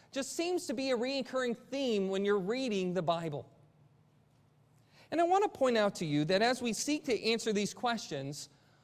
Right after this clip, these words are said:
we're seeking to answer questions like, "Who are the sons of God? Who are the Nephilim?" We have to be careful and proceed with caution. First Timothy chapter one, verse four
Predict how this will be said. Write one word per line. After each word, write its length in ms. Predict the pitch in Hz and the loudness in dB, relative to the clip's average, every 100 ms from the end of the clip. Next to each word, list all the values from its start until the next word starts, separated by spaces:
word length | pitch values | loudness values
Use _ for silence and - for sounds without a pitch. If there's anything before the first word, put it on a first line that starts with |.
| _ | _
we're 80 | - | -6
seeking 460 | 240 - 320 294 254 | -4 -2 -2 -2 -2
to 180 | 240 208 | -4 -4
answer 380 | 233 226 196 | -6 0 0
questions 480 | 165 - 196 202 180 | 0 2 2 0 0
like, 160 | 185 175 | 0 0
"Who 200 | - 240 | 2 4
are 60 | 202 | 4
the 120 | 165 | 2
sons 340 | - 175 165 | -2 -2 0
of 140 | 147 - | -4 -2
God? 380 | 143 131 131 - - - | 0 2 -2 -6 -16 -6
Who 220 | 254 247 | 2 4
are 100 | 202 | 4
the 120 | 170 | 2
Nephilim?" 800 | 156 156 156 143 131 127 127 127 - _ _ _ _ _ _ _ _ _ _ _ _ _ _ _ - - | -2 -4 -6 -10 -8 -8 -10 -12 -16 _ _ _ _ _ _ _ _ _ _ _ _ _ _ _ -20 -4
We 140 | 269 | 0
have 160 | 311 320 | 2 0
to 80 | 262 | 0
be 100 | 220 | -2
careful 640 | - - 190 160 139 - - _ _ | -4 -2 -2 -2 -6 -8 -16 _ _
and 140 | 185 180 | -6 -2
proceed 560 | 185 - 202 180 147 - - | -2 -2 -2 -2 -4 -10 -8
with 200 | 160 - | -6 -6
caution. 520 | - 135 113 - 123 - _ _ _ _ _ _ _ _ _ _ _ _ _ _ _ _ _ | -6 -6 -6 -12 -14 -16 _ _ _ _ _ _ _ _ _ _ _ _ _ _ _ _ _
First 280 | 214 208 - | 4 4 4
Timothy 460 | 226 214 214 240 233 | 2 2 2 -2 -4
chapter 400 | - 185 - 165 | 0 0 2 0
one, 400 | 156 175 202 196 | 2 4 4 4
verse 260 | 175 170 | 0 -2
four 600 | - - 233 180 135 190 | -4 4 6 8 6 2